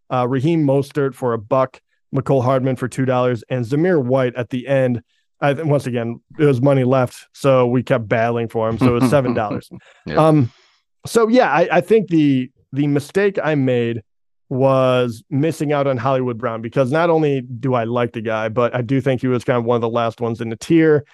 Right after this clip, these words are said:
Speaker 1: Um, I sh-, I, I would have happily spent twenty on him if I had it at the time, and I probably miss out, and I don't, I wouldn't be able to get, like, uh, Damian Harris and maybe, you know, Zamir White or whatever, but that wouldn't have been a big deal as long as I got Elijah Mitchell,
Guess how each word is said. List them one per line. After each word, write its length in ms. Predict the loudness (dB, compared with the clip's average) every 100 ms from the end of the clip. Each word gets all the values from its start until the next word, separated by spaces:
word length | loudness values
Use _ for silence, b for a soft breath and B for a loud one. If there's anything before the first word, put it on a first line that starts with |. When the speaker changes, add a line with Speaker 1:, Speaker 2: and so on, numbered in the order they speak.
| b b -4
Speaker 1:
Um, 320 | -2 0 -2 -2
I 100 | -2
sh-, 240 | -4 -8
I, 180 | -2 -2 -2 -2
I 100 | 0
would 120 | 2
have 80 | 0
happily 400 | 0 -2 -2 -4
spent 320 | -2 -6 -6
twenty 340 | -4 0 2 0
on 200 | 0 -2
him 100 | -4
if 160 | -6
I 80 | -8
had 300 | -4 -2 2
it 100 | 2
at 140 | 0
the 80 | -2
time, 360 | -4 -2 -2 -6 _ _
and 120 | -2 0
I 60 |
probably 420 | 0 0 2 2
miss 260 | 2 0 0
out, 140 | -2
and 80 | 0
I 80 | -4
don't, 380 | -2 -2 -2 -2
I 80 | -4
wouldn't 240 | -4 -4
be 80 | -2
able 160 | -2
to 100 | -4
get, 160 | -6 -6
like, 340 | -4 -4 -6 -8
uh, 200 | -6 -4
Damian 480 | -2 0 2 2 0
Harris 540 | 2 2 2 0 -6 _ _ _ -6
and 160 | -2 0
maybe, 500 | 0 0 -2 -2 -2
you 60 | -4
know, 100 | -2
Zamir 380 | 0 0 0
White 200 | 0 -4
or 80 | -6
whatever, 240 | -10 -12 -4
but 260 | -2 -2 -2
that 260 | 2 4
wouldn't 160 | 4 2
have 80 | 2
been 140 | 0
a 40 |
big 220 | -2 -4 -4
deal 300 | -8 -10 -16 _
as 120 | 0 2
long 140 | 4
as 100 | 4
I 100 | 4
got 160 | 4 2
Elijah 340 | 2 0 -2
Mitchell, 460 | -4 -4 -4 -6